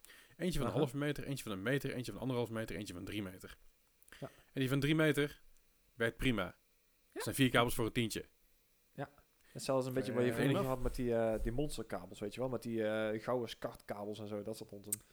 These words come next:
Speaker 1: Ja,
Speaker 3: Se-,
Speaker 1: ja.
Speaker 3: serieus, als je een digitaal signaal hebt,
Speaker 2: Ja.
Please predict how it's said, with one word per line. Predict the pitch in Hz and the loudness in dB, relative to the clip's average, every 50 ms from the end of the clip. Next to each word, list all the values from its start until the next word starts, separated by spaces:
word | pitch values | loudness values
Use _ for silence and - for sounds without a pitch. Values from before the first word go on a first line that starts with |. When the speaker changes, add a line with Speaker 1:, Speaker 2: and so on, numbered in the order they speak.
| - - - | -20 -18 -10
Speaker 1:
Ja, | - 98 95 98 95 | -6 -4 -4 -2 -2
Speaker 3:
Se-, | 92 90 98 92 | -2 -4 -4 -6
Speaker 1:
ja. | - - | -6 -8
Speaker 3:
serieus, | - - - 151 139 147 143 135 131 - | -6 -4 -2 0 2 4 4 4 2 0
als | - 156 156 - - | 0 0 0 0 0
je | 180 | 0
een | 143 147 135 117 | 0 0 -2 0
digitaal | - 147 165 - 214 196 - 202 175 165 | 0 0 0 0 0 -2 0 0 0 0
signaal | - - - - 127 123 127 131 165 185 151 | -2 -4 -4 -2 -2 -2 0 0 -2 -2 0
hebt, | 165 202 233 - - - - - | -2 -2 -2 -4 -8 -14 -12 -12
Speaker 2:
Ja. | 110 104 101 95 95 92 | -12 -10 -10 -10 -10 -12